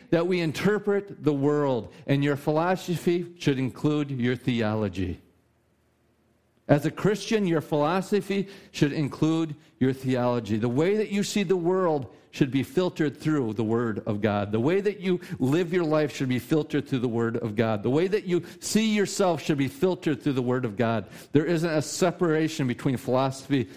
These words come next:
and theology. It's one and the same thing. See, an optimist and a pessimist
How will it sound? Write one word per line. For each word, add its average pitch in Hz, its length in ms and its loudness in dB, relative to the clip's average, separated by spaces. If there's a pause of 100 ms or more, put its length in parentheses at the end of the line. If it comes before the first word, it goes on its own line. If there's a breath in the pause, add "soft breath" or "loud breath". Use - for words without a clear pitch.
(160 loud breath)
and 120 160 0
theology. 107 600 -2
It's 98 160 -8
one 120 580 -2
and 113 140 0
the 101 40 -2
same 107 240 -2
thing. 101 380 -4 (880 soft breath)
See, 214 380 2 (920)
an 180 220 4
optimist 226 960 0 (800 soft breath)
and 180 160 6
a 175 80 2
pessimist 190 1120 0